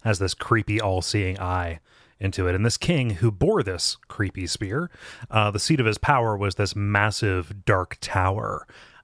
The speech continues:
Um, and this is where our main character, uh, who is an explorer, is kind of taken again in this, uh, what has to be a mid twentieth century, uh, time period, uh, to this ruined tower where an old man, this, uh, this elderly guide,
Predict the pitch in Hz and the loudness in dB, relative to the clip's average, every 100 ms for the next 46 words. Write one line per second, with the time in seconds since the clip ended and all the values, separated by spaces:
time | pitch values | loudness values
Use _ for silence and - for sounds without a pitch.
0 | - 104 95 95 95 117 104 98 117 - | 0 2 2 0 -2 0 0 2 0 0
1 | 107 98 92 98 165 - - 104 98 101 | 0 0 2 2 0 -4 0 2 2 0
2 | 104 170 165 - 110 98 90 - 180 - | 0 0 -2 0 0 0 -2 -2 -2 -2
3 | 101 95 90 - 101 87 95 87 - 214 | -2 0 0 -2 -2 0 -2 -4 -2 0
4 | 214 113 110 - - - - 110 120 107 | 2 2 0 -4 -14 -10 -2 0 2 0
5 | - 175 185 110 104 117 101 101 98 92 | 2 0 2 0 0 -2 0 2 2 0
6 | 92 92 - - 127 104 101 101 110 101 | 0 0 -2 -2 -2 0 0 0 2 0
7 | 104 98 95 98 90 92 95 - 98 90 | 0 0 0 0 0 0 -2 -2 -2 -2
8 | 90 - 92 104 95 101 98 101 104 - | -4 -4 -4 -2 -2 -4 -6 -8 -4 0
9 | 156 151 95 95 110 - - - - - | 0 0 -4 -6 -8 -12 -20 -20 -16 0
10 | 104 98 117 107 104 135 131 147 147 139 | 2 2 2 2 0 -2 2 4 4 2
11 | 123 - 113 104 101 98 95 95 98 - | -2 -2 0 2 2 0 2 0 0 2
12 | 131 139 110 110 98 87 87 92 - 110 | 2 2 0 -2 -2 -4 -4 -4 -2 0
13 | 95 92 90 113 117 113 113 101 104 95 | 0 0 -2 0 0 2 0 -2 0 0
14 | 90 87 | -2 -6